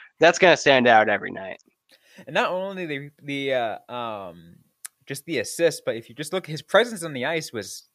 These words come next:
Speaker 2: like, was, was noted, right? He was
Speaker 1: Yeah.
Speaker 2: actually, you know, moving around, getting where he was supposed to be. And I think even towards the end of the game, he even drew a penalty or two. <laughs> Like,
Speaker 1: He did. He drew a penalty, uh,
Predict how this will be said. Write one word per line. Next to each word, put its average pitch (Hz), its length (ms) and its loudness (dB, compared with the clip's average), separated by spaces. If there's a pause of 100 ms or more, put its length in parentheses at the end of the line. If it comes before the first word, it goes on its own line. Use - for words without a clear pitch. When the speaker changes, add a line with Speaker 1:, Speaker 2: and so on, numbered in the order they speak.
Speaker 2:
like, 123 300 -4
was, 131 280 -10
was 123 260 -12
noted, 139 440 -4
right? 135 340 -4
He 139 120 -8
was 143 340 -8
Speaker 1:
Yeah. 196 220 4 (340)
Speaker 2:
actually, 175 600 -2
you 143 180 -8
know, 131 200 -4
moving 175 460 -4
around, 156 540 -2
getting 156 300 2
where 160 100 -2
he 147 80 -4
was 139 120 -8
supposed 160 440 -8
to 170 80 -6
be. 143 260 -4 (320)
And 156 80 4
I 175 60 6
think 202 180 -2
even 190 240 -4
towards 175 340 -2
the 143 60 -8
end 156 80 -8
of 151 60 -12
the 147 60 -6
game, 160 300 -4
he 190 240 -6
even 196 180 -2
drew 170 300 0
a 185 60 0
penalty 175 580 2
or 117 120 0
two. 101 280 -4 (100)
<laughs> - 80 -12
Like, 165 280 4 (280)
Speaker 1:
He 226 220 8
did. 277 420 10
He 160 200 -2
drew 170 540 8
a - 20 -4 (160)
penalty, 196 600 4
uh, 143 760 4